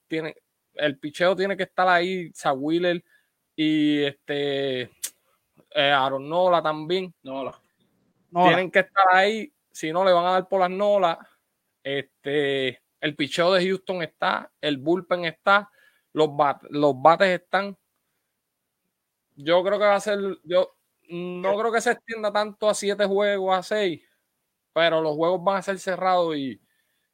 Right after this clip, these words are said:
Speaker 1: y, pues, no puedo hablar con odio, porque la última vez que hablé con odio de,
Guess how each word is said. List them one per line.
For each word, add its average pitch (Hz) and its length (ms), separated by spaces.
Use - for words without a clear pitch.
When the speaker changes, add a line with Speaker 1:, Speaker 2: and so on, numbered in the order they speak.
Speaker 1:
y, 135 640
pues, 147 160
no 143 140
puedo 170 240
hablar 180 260
con 170 280
odio, 165 360
porque 127 200
la 127 180
última 156 560
vez 160 120
que 170 100
hablé 160 200
con 151 220
odio 156 320
de, 139 260